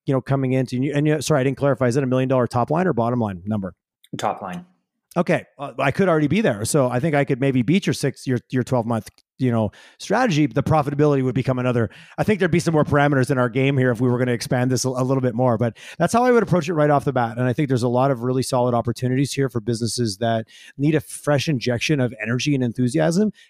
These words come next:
Speaker 1: 'Cause let's be honest, it's been a challenging time over the last five years. The last seven months has been a whole nother, uh, bag of tricks for businesses. But I'm very inspired around the stories I hear, uh,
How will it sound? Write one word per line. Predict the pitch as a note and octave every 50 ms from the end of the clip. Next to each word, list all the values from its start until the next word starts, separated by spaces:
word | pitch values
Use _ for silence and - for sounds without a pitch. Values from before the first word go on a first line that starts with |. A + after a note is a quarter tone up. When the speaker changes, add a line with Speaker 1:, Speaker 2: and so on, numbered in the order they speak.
| _
Speaker 1:
'Cause | - A#2+
let's | D3 - -
be | D#3+
honest, | C3+ A#2+ A#2+ A2+ G#2+ - -
it's | A#2+ -
been | - C3 A#2
a | A2
challenging | - - C3+ C3+ C#3 D3 B2+ C#3+ B2+
time | - B2 B2 A#2+
over | B2 A#2+ -
the | A2 A2+
last | G#2+ A2 A2 G#2+ -
five | - - A#2 A2 G2+
years. | G#2+ A2 A#2+ D3+ F#3+ G3 - - - - - - _ _
The | - C3+
last | C3 C3 B2+ A#2+ - -
seven | D3 C#3 C3 C3
months | A#2+ A#2 B2+ B2+ -
has | C3 A#2
been | G#2+ B2 G#2+
a |
whole | G2 - - C3 B2+ B2+
nother, | B2+ B2 A#2+ A#2+ A2+ A2+ - _ -
uh, | A#2+
bag | A2+ - A2 A2+ A#2+ A2
of | A2+
tricks | - - C#3+ D3+ - - -
for | - - B2
businesses. | A#2 B2 A#2 E3 D#3+ - - G#3+ A3+ A3+ - - _ _ _ _ _ _ -
But | B2+ B2+
I'm | B2 C3 C#3+ C#3 B2
very | C3+ C#3+ D3 D3+ D3+
inspired | C#3 B2 - - - B2 B2 B2 B2 A2+
around | A2 A2+ A#2 A#2
the | A2+ G#2+
stories | - - - B2+ B2 B2 B2 G#2+
I | A#2+ A#2 A2+
hear, | F#2 A2+ A#2 A#2 A#2 A#2 A#2 B2+ - -
uh, | A#2+